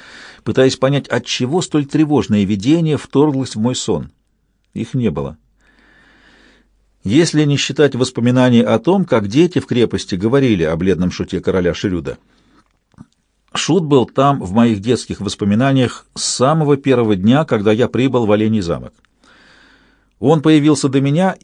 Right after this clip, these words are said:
и, если верить его словам, все это время ждал меня. Но долгие годы при встрече в коридорах Оленьего замка он лишь передразнивал меня, да делал грубые жесты.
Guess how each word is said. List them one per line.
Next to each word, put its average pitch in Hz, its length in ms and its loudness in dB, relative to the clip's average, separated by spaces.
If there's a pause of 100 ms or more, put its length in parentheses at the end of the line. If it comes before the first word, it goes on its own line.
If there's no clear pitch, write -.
(140)
и, 107 60 -2
если 107 280 0
верить 110 320 0
его 104 140 2
словам, 120 480 0 (280)
все - 340 0
это 135 220 2
время 127 340 0
ждал 113 260 0
меня. 98 400 0 (1300)
Но 117 160 4
долгие 127 440 2
годы 135 320 0
при 107 160 -2
встрече 98 440 -4
в - 60 -12
коридорах 95 480 -2
Оленьего 87 400 -2
замка 123 440 -2 (760)
он 139 200 4
лишь 139 400 2
передразнивал 143 720 0
меня, 147 340 -4 (120)
да 110 140 0
делал 135 340 2
грубые 117 320 0
жесты. 90 420 -6